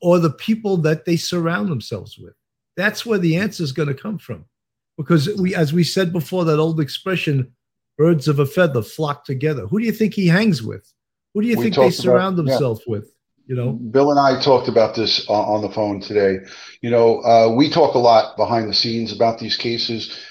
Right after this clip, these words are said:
Speaker 2: and a lot of the things that we discuss, we don't speak about on a live stream for, uh, sensitivity issues and for investigative purposes. But, uh, we talked about this. Birds of a fle-, feather flock together.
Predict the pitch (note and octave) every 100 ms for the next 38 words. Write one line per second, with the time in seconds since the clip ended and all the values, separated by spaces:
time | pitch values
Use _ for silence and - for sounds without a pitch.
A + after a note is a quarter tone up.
0 | - G#2+ G#2+ A#2+ C#3+ B2+ A#2 C3 A2 A2
1 | A2 G#2 G2+ - A2+ - A2 G#2 G2 A2+
2 | G#2 - - - A#2+ A2 A2 A2+ A2+ G2
3 | G2+ A2 G#2+ C3+ C3 B2+ - G#2 G2 F#2+
4 | - - F#2 F2+ - A#2 F#2+ - A2 G#2+
5 | A2 A2+ - A2+ A2 G#2 G2 F#2 G#2 F#2
6 | G2+ F#2+ - A2 A2+ - B2+ B2 B2 C#3
7 | B2+ - - - - - - B2+ A#2+ B2
8 | A#2 A#2 A#2 B2 D3 E3+ F3 E3 A2 F#2+
9 | G2 - - B2+ C#3 C#3 C3+ C3 B2+ A#2+
10 | - B2+ A#2 - A2+ G#2+ - G#2+ G#2+ F#2+